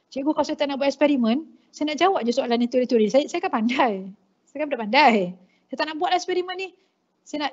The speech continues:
saya nak, uh, jawab teori je." Saya sebenarnya boleh, ni kan teori, no problem, kan? Boleh buat, kan? Ha, jadi, "Boleh tak, cikgu? Saya dapat markah tak?"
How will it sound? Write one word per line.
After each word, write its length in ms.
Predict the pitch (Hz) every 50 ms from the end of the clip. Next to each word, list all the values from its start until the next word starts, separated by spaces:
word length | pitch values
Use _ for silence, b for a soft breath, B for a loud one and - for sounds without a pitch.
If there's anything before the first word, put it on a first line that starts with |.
| - - 262
saya 200 | 247 320 302 294
nak, 360 | 294 294 294 285 285 285 285 277 - 269
uh, 220 | 262 262 262 262 254 226
jawab 180 | 277 277 277 277
teori 320 | - 311 320 320 285 220
je." 120 | 208 180 170
Saya 160 | 175 339 359
sebenarnya 220 | 381 427 440 440 403
boleh, 140 | 277 240 233 - -
ni 100 | 233 370
kan 140 | 466 466 -
teori, 360 | 233 170 165 226 254 233 214 202 202 208 208 208 220
no 60 | 202
problem, 580 | 247 277 294 285 214 190 185 185 185 208 220 - -
kan? 160 | 359 277 202
Boleh 160 | 240 285 294
buat, 120 | 285 285 359
kan? 120 | 370 214 151 - - _ _ _ _ _ _ _ b b b b b b b b b - 226
Ha, 160 | 208 214 214
jadi, 320 | 254 269 370 381 - - - 269
"Boleh 160 | 302 392 453
tak, 160 | 440 302 233
cikgu? 240 | 247 233 190 175 -
Saya 160 | 311 311 -
dapat 80 | 349 359 403
markah 140 | - 403 320 220
tak?" 120 | -